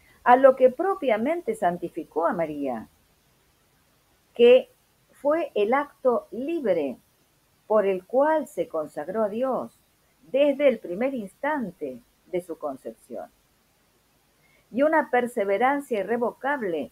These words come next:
en ese, en esa consagración a Dios, que nunca volvió atrás,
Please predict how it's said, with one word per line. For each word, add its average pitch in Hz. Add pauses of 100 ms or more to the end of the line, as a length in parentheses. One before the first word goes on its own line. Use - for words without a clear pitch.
(140)
en 185
ese, 202 (360)
en 175
esa 214
consagración 170
a 180
Dios, 240 (600)
que 208
nunca 277
volvió 151
atrás, 220